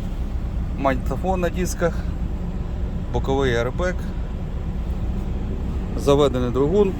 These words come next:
не демпфер, нічого не цокотить, м'яко працює, ніяких нарікань по автомобілю немає. Кому потрібно мінівен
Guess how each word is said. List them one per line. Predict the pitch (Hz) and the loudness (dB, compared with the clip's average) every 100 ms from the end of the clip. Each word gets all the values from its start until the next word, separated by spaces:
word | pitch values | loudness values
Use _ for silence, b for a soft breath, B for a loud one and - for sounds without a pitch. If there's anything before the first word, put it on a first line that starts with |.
| B B B - | B B B 2
не | 156 175 123 | 4 4 2
демпфер, | 143 175 180 165 175 165 - | 4 4 4 2 0 0 0
нічого | 131 151 - 170 | 2 4 6 6
не | 143 | 6
цокотить, | - 156 160 - 202 - - - - - - - - - - - - 123 | 4 2 2 4 2 2 -2 -4 -2 -2 -2 -2 0 0 0 -4 -2 4
м'яко | 156 156 - 135 | 6 4 4 4
працює, | 143 147 208 208 180 - - - - - - - - - 139 | 4 4 4 6 4 2 0 0 -2 -2 -2 -2 -2 0 4
ніяких | 165 175 160 | 6 6 4
нарікань | 151 151 143 170 | 4 4 6 4
по | - | 6
автомобілю | 147 151 147 160 156 | 4 4 4 4 6
немає. | 160 147 123 101 - - - - - - - - - - - - - - - - - | 6 6 6 2 0 -2 -2 -2 -2 -2 -2 -2 -2 -2 -2 -2 -2 0 -2 -2 2
Кому | 180 160 | 4 6
потрібно | 160 151 165 139 120 104 - - - | 4 6 6 6 2 0 -2 -2 2
мінівен | 156 175 185 196 202 | 4 6 6 6 6